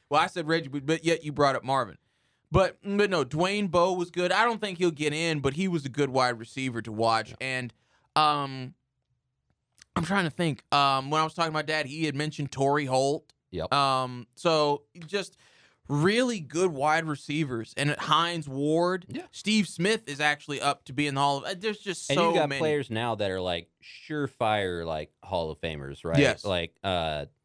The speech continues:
Speaker 2: I bet by the time Evans and Godwin are done, at least one of them will be in the Hall of Fame,
Speaker 1: Oh,
Speaker 2: uh,
Speaker 1: Evans
Speaker 2: for
Speaker 1: got
Speaker 2: Tampa
Speaker 1: himself
Speaker 2: Bay.
Speaker 1: a Super Bowl ring. He,
Speaker 2: Yeah,
Speaker 1: he, he'll
Speaker 2: so
Speaker 1: be in it.
Speaker 2: he, he, they've already got, they've already put that one. Um, and there's some, there's some guys you're looking at right now, like Davante Adams from the Packers, going like,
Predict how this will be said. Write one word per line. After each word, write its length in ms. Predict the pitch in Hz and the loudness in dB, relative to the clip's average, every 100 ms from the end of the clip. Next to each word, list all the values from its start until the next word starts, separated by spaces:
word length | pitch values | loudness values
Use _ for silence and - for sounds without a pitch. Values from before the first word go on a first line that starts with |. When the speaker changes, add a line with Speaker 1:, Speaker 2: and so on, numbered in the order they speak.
| _ _ _ - | _ _ _ -4
Speaker 2:
I 80 | 107 | -2
bet 260 | 123 123 - | 0 -2 0
by 160 | 110 | -2
the 60 | 95 | -2
time 320 | - 107 104 104 | -4 -6 -6 -4
Evans 340 | 92 98 95 | -4 -4 -6
and 120 | 92 87 | -6 -2
Godwin 360 | 85 87 90 | -2 -2 -4
are 60 | 90 | -4
done, 220 | 92 92 | -4 -4
at 140 | 85 90 | -6 -8
least 200 | 92 - | -10 -6
one 180 | 85 85 | -6 -6
of 100 | 78 | -6
them 200 | 82 82 | -6 -6
will 100 | 80 | -6
be 140 | 82 | -6
in 100 | 80 | -6
the 80 | 78 | -4
Hall 220 | 80 78 | -6 -6
of 80 | 78 | -6
Fame, 340 | 80 78 78 - _ - - | -6 -6 -8 -12 _ -4 4
Speaker 1:
Oh, 100 | 170 | 6
Speaker 2:
uh, 20 | |
Speaker 1:
Evans 240 | 226 233 | 4 2
Speaker 2:
for 40 | 170 | -2
Speaker 1:
got 40 | 170 | 0
Speaker 2:
Tampa 120 | 170 | 0
Speaker 1:
himself 200 | 160 156 | 0 0
Speaker 2:
Bay. 60 | 156 | 0
Speaker 1:
a 40 | |
Super 260 | - 147 123 | -4 -6 -2
Bowl 240 | 120 110 | -2 -2
ring. 180 | 104 - | -6 -8
He, 80 | - | 0
Speaker 2:
Yeah, 120 | 104 165 | 2 2
Speaker 1:
he, 60 | |
he'll 200 | 170 170 | 2 2
Speaker 2:
so 60 | - | 2
Speaker 1:
be 120 | 123 | 0
in 100 | 95 | -4
it. 80 | 76 | -6
Speaker 2:
he, 320 | 110 139 143 | -2 0 -2
he, 120 | 120 113 | -4 -2
they've 280 | 117 120 | 0 2
already 360 | 110 107 104 95 | 2 2 0 -2
got, 260 | 98 95 95 | -2 -2 -2
they've 140 | 98 | -2
already 200 | 95 87 | -2 -4
put 200 | - 90 | -6 -6
that 200 | 82 80 | -4 -4
one. 260 | 80 76 76 | -6 -8 -8
Um, 440 | 85 80 76 71 78 _ _ _ _ _ | -6 -4 -6 -8 -14 _ _ _ _ _
and 120 | 107 127 | -2 -2
there's 140 | 147 | -2
some, 360 | 170 135 120 117 _ _ | -2 -2 -4 -12 _ _
there's 200 | 131 131 | -4 -4
some 140 | 180 | -6
guys 320 | 139 127 131 123 | -2 -2 -2 -4
you're 160 | 117 | -4
looking 200 | 113 117 | -2 -2
at 100 | 113 | 0
right 160 | 98 98 | 0 0
now, 140 | 107 | 0
like 140 | 90 - | -2 -4
Davante 380 | 90 98 98 90 | -4 -4 -2 0
Adams 320 | 92 85 80 | 0 -2 -8
from 160 | - 85 | -8 -8
the 40 | |
Packers, 380 | - 87 82 78 | -2 -2 -2 -10
going 180 | - 87 | -6 -6
like, 180 | 82 | -4